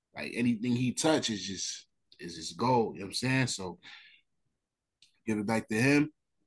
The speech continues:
And then, you know, record,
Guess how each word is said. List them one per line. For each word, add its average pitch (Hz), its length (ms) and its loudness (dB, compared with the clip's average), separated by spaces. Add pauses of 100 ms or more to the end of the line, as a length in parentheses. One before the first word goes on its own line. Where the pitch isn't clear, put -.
(800)
And 92 160 -4
then, 95 220 -6
you 110 100 2
know, 110 240 0 (160)
record, 131 560 4